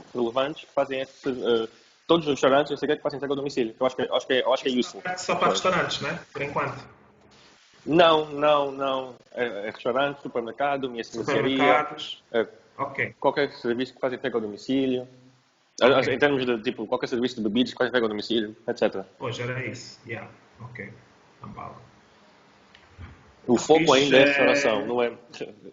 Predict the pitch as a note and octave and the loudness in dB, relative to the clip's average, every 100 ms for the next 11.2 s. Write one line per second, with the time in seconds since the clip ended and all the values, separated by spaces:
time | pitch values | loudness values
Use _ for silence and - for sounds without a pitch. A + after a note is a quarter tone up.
0 | _ _ _ _ _ F3 D#3 C3+ C#3 C3+ | _ _ _ _ _ 2 4 8 8 8
1 | B2 C3+ A#2+ G#2+ B2 G#2+ A#2 G#2+ C#3+ C#3 | 6 4 2 0 -2 -4 -4 -2 -4 -6
2 | - - _ D#3 D#3+ D#3+ D#3 C#3+ D3 C#3+ | -12 -20 _ -4 -2 0 2 4 4 2
3 | C#3 A#2 A#2 A#2 - - B2+ B2 _ _ | 0 -2 -6 -6 -6 -12 -14 -16 _ _
4 | _ _ _ _ - A2+ A2 A2 A2+ A2+ | _ _ _ _ -8 -2 0 -2 -4 -6
5 | A2+ B2 B2 A2+ G#2+ G2 G#2 A#2+ B2+ A#2+ | -4 -4 -2 -4 -4 -6 -6 -6 -6 2
6 | B2+ A2+ G#2+ A2+ A#2+ G#2 G2+ A#2 A#2+ A#2+ | 2 2 -4 0 0 0 0 2 2 0
7 | - A#2+ A#2 A2+ A#2+ A2 A2 A2+ A2+ A#2 | 0 0 0 0 -2 -2 0 0 0 -6
8 | _ _ _ _ _ _ _ _ _ _ | _ _ _ _ _ _ _ _ _ _
9 | _ A#2+ B2 B2+ A2+ G#2+ A#2+ A#2+ A#2 G#2+ | _ -2 2 4 2 2 2 2 0 0
10 | G2+ G#2 G#2+ B2 B2+ B2 A2+ A2+ G2+ G#2+ | 0 -2 2 2 2 2 -4 -6 -2 0
11 | G#2 G2+ | 0 -2